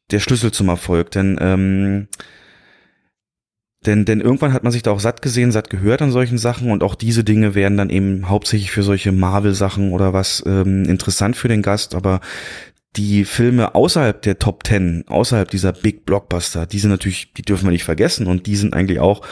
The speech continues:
dann das, was am Ende das Ergebnis liefert. Und, äh, mit denen geht's auch bergab. Der Anteil deutscher Film, äh, ist super niedrig, speziell im Vergleich mit unseren Nachbarn. Also, äh,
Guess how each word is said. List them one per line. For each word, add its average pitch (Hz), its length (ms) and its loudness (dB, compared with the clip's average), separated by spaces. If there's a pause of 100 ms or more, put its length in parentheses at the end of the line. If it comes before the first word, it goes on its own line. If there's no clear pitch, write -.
(160)
dann 95 160 0
das, 95 220 -2
was 104 140 -2
am 98 100 -2
Ende 98 180 2
das 95 120 0
Ergebnis 101 420 -2
liefert. 95 380 -4 (760)
Und, 139 340 2
äh, 127 260 4
mit 123 180 2
denen 143 160 2
geht's 156 180 0
auch 175 120 4
bergab. 110 360 0
Der 85 120 0
Anteil 131 260 2
deutscher 120 300 0
Film, 147 460 2 (360)
äh, 113 460 0 (540)
ist - 320 -6
super 147 260 2
niedrig, 160 420 -2 (100)
speziell 117 380 0
im 117 60 0
Vergleich 110 320 -2
mit 104 80 0
unseren 104 220 2
Nachbarn. 147 480 -4 (540)
Also, 104 500 0 (680)
äh, 78 160 0